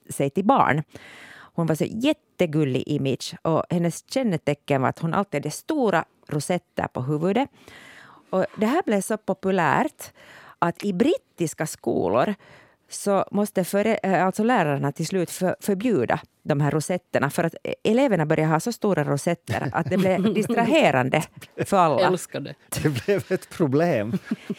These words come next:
Speaker 1: <laughs> Nej, men ingen kunde koncentrera sig mera för att de där, de var liksom så överväldigt stora, de här rosetterna. Så, så,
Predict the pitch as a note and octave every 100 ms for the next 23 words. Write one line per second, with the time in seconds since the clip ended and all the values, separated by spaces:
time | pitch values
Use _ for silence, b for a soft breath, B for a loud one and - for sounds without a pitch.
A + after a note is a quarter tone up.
0 | G3+ - - - - - C#4+ D#4+ E4 E4+
1 | F4+ C#4+ B3+ A3 - A#3 A#3+ B3+ C4+ E3
2 | F3+ D3+ E3+ D3 D#3 - F3+ F3 F3+ F3+
3 | - - G#3 A3+ A3+ A3+ G#3 A3+ - _
4 | - _ _ - D3+ G3 D3+ D3 C3+ -
5 | - F3 C#3+ B2+ C3+ C#3+ C#3 C3+ C#3+ -
6 | - - b b _ _ B B B B
7 | B B - - F3+ - - G3